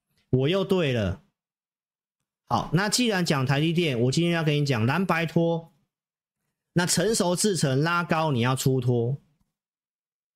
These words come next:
你新闻不要乱看了。来，外资大买联电四点八万张，跟你讲看好明年，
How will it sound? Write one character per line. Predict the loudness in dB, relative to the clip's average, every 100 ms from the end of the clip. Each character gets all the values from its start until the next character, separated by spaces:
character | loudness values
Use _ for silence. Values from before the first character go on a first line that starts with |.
| _ _ _
你 | -2
新 | 0 0
闻 | 0 0
不 |
要 | 0
乱 | 0 0 -2
看 | -2 -2 0
了。 | -2 -6 _ _ _ _ _ _ _ _ _ _ _ _ _ _ _
来， | -2 0 0
外 | 0 0
资 | 0 0
大 | 0 0
买 | 2 2
联 | 0 0
电 | 0
四 | 0 0 2
点 | 2
八 | 0 0
万 | 0
张， | 0 0 2
跟 | 0
你 |
讲 | 0 0
看 | 0 0
好 | 2
明 | 2 2
年， | 0 0 -2 -4